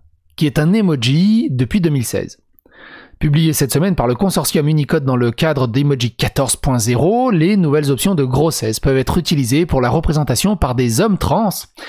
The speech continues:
des personnes non binaires ou des femmes aux cheveux courts, bien que,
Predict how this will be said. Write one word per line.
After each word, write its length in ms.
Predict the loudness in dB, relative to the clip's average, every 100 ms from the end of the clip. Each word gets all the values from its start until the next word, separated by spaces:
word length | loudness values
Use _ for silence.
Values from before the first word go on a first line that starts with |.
| -18 -18 -6
des 220 | 0 0
personnes 500 | 0 -2 0 0 2
non 180 | 2 2
binaires 540 | 2 2 2 2 2 0
ou 120 | 0
des 180 | 0 -2
femmes 340 | 0 0 2
aux 80 | 0
cheveux 360 | 0 0 0
courts, 420 | 0 0 0 -2 -6 -18 -20 -6
bien 400 | -2 0 2 0
que, 580 | -2 -2 0 2 0 -2